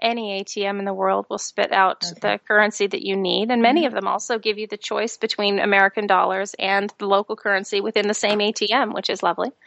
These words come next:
Speaker 2: Mm-hmm.
Speaker 1: Um, yeah, so that hasn't really been a problem.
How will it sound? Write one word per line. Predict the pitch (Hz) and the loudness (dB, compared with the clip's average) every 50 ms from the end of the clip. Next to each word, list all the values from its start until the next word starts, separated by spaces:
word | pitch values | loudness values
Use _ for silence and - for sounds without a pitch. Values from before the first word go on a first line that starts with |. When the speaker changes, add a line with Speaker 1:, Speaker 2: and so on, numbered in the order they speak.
| - - | -16 -12
Speaker 2:
Mm-hmm. | 208 208 214 214 269 - - - _ _ _ - | -10 -8 -8 -8 -10 -10 -14 -20 _ _ _ 0
Speaker 1:
Um, | 214 233 220 208 202 196 202 208 220 - _ _ _ _ _ _ _ _ _ _ _ _ _ _ _ - | 4 4 4 4 2 0 -4 -10 -14 -20 _ _ _ _ _ _ _ _ _ _ _ _ _ _ _ -2
yeah, | 277 254 247 220 | 0 0 0 2
so | - 254 240 | 2 4 6
that | 285 302 339 | 8 6 6
hasn't | 339 339 339 - - - | 6 4 2 2 0 -2
really | 214 214 208 202 | -2 -2 -2 0
been | 208 208 202 | -2 -4 -4
a | 196 | -4
problem. | - - 202 196 190 202 208 214 | 0 2 2 2 2 0 -6 -10